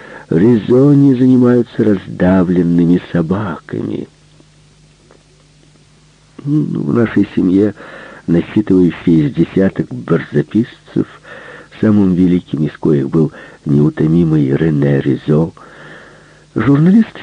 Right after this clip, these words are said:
считается чем-то вроде бедного родственника. Такую упрямую башку, а, может занести в любую редакцию. Давать в руки оружие этому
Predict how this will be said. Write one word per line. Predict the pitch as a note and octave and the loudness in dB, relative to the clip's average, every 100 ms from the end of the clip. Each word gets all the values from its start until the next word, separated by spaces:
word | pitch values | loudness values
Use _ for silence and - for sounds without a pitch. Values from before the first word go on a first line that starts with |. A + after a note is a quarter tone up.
| - | -6
считается | D3 E3+ E3+ D#3 | 0 2 2 0
чем-то | - C#3+ C#3 A#2+ | -2 0 0 2
вроде | C3 A2+ | 2 2
бедного | F#2+ G#2 G2 E2+ | 0 0 0 -2
родственника. | C2 A1+ - - G#1+ - | -2 -6 -10 -10 -8 -6
Такую | - - D#3+ D3 - - - | -4 2 2 0 -6 -8 -6
упрямую | G2 A#2+ A#2 G2+ | 0 2 4 2
башку, | D#2+ E2+ - - D3 E3+ E3+ - - - - - - - - | 2 -2 -4 -6 0 0 0 -8 -20 -20 -20 -20 -20 -20 -6
а, | A2 | -2
может | G#2+ C3+ B2+ A2+ | 0 0 0 0
занести | G#2+ G2 - - A#2+ | 0 0 -2 -2 0
в | A2+ | 2
любую | F#2+ F2+ D#2+ F2+ F2 | 2 0 2 2 0
редакцию. | C2 - - - - - - A#2+ - - _ _ _ _ _ _ _ - | -2 -6 -8 -10 -18 -20 -18 -18 -20 -20 _ _ _ _ _ _ _ -10
Давать | D#3 F3+ F#3+ E3+ B2 B2 C3 - | -8 -8 -8 -2 2 2 2 0
в | G#2 | 0
руки | B2 A#2+ - | 0 0 0
оружие | G2+ G2 A2 G#2 F2+ | 2 2 2 2 0
этому | F2+ F#2 | 2 0